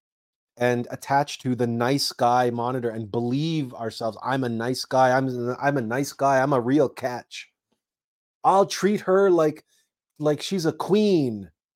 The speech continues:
you know? And we, we have this romantic ideas of, of, of treating women like the, like they should be treated, and they'll never, th-, nobody has ever treated them the way we're gonna treat them. We're, you know, and it's like, we have this romanticized,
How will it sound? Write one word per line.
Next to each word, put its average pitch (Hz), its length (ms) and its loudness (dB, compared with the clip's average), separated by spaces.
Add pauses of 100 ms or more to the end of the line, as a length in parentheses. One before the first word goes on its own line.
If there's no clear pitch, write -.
(300)
you 127 100 -2
know? 151 220 2
And 165 140 2
we, 160 100 0
we 156 140 0
have 175 260 2
this 160 220 -2
romantic 151 680 0
ideas 147 680 2
of, 123 220 -4 (520)
of, 131 260 -4
of 123 200 -4
treating 185 460 0
women 180 280 4
like 135 240 0
the, 143 80 -2
like 135 320 -2
they 135 100 -2
should 131 160 -6
be 127 100 -4
treated, 185 360 2
and 135 100 -2
they'll 135 80 4
never, 170 420 0
th-, 165 140 -2
nobody 196 400 4
has 170 140 4
ever 196 240 0
treated 190 380 -2
them 143 160 0
the 127 60 0
way 135 140 4
we're 185 360 0
gonna 165 180 2
treat 123 320 -6
them. 104 240 -10 (840)
We're, 160 140 0
you 185 140 4
know, 151 220 2 (340)
and 143 120 2
it's 151 160 0
like, 151 240 4 (360)
we 147 80 0
have 180 160 2
this 175 160 -2
romanticized, 143 1160 2